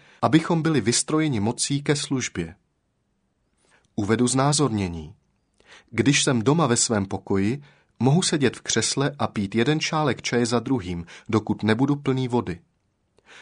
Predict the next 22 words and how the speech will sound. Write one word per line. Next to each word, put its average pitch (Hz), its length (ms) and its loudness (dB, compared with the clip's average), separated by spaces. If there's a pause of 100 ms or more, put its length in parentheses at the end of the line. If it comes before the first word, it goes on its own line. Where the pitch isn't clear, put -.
(120)
To 160 100 0
by 160 120 4
stačilo 156 480 0
pro 135 200 0
můj 139 220 2
život 113 340 -2
doma, 113 360 -4 (480)
ale 107 180 4
nestačilo 107 540 0
by 147 120 -2
to 143 140 0
k - 100 -10
tomu, 101 340 -4 (380)
abych 135 260 2
mohl 147 220 0
jít 123 160 -2
sloužit 104 440 0
na 127 80 -2
shromáždění. 95 920 -4 (640)
Jdu-li 127 400 4
na 147 100 4
shromáždění, 104 920 0